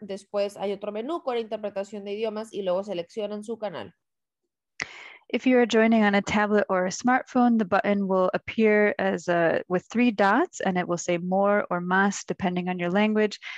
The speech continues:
Speaker 2: From there, you'll click for another menu that says language interpretation,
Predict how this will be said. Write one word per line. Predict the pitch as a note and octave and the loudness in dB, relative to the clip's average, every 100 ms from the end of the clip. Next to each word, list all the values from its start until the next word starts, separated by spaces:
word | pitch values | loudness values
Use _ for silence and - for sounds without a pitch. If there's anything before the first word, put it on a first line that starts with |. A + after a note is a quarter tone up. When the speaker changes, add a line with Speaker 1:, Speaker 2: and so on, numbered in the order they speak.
| - | -16
Speaker 2:
From | - G#3+ G#3+ | -2 0 2
there, | A#3 A#3+ A#3+ - | 4 4 2 2
you'll | G#3 | -2
click | - B3 - | 0 -2 -2
for | - G3+ | -2 0
another | G3 G#3 G#3 G#3 | 2 2 2 2
menu | G#3+ G#3+ G#3+ | 2 2 2
that | G3 - | 0 -2
says | F#3+ F3 | -2 0
language | F3+ G3 G3+ G3 - | 0 0 0 -2 -4
interpretation, | F#3+ - F3+ E3+ - A3+ - B3 A#3+ | -8 -6 -8 -6 0 0 2 0 0